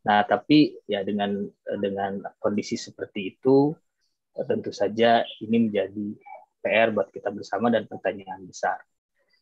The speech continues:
Nah, dalam rangka, eh, memperingati Dies Natalis ke sembilan puluh tujuh Fakultas Hukum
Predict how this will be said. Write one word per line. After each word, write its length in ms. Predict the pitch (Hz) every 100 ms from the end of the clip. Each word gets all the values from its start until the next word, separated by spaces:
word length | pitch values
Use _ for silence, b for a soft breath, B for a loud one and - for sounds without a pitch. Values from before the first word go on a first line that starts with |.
| _ -
Nah, 80 | 104
dalam 320 | 101 107 113
rangka, 560 | 117 110 107 143 151 156 _ _ _ _ _ _ _ 123
eh, 400 | 117 113 110 107 - -
memperingati 720 | 113 113 113 117 123 - 131
Dies 240 | 117 107 -
Natalis 480 | 98 104 101 104 -
ke 80 |
sembilan 400 | - 104 98 92
puluh 160 | - 92
tujuh 200 | 110 123
Fakultas 480 | 127 - - 98 -
Hukum 320 | - - 98